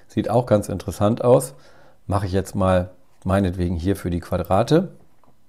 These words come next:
Müsst ihr natürlich in die Gruppe reingehen. Fangt mit dem untersten an. Das ist ja das erst, zuerst gezeichnete. Und könnt die jetzt, na, einmal umstellen. So. Und könnt die, könnt die jetzt quasi umfärben.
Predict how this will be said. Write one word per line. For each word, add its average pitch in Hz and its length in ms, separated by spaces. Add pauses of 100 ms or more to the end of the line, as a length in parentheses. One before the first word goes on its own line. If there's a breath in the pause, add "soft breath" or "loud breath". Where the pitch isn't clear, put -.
(520)
Müsst 98 220
ihr 104 60
natürlich 95 380
in 104 80
die 107 80
Gruppe 92 340
reingehen. 123 520 (760 loud breath)
Fangt - 240
mit 107 140
dem 90 220 (280)
untersten 117 560
an. 135 300 (220)
Das 85 120
ist - 40
ja 95 80
das 90 160
erst, 127 400 (320)
zuerst 104 340
gezeichnete. 123 760 (400 loud breath)
Und 98 120
könnt 98 260
die 98 80
jetzt, 107 500
na, 82 280
einmal 90 220
umstellen. 120 540 (240)
So. 85 260 (520 loud breath)
Und 92 120
könnt 92 240
die, 104 160 (1000 soft breath)
könnt 92 240
die 104 40
jetzt 101 240
quasi 92 360
umfärben. 85 540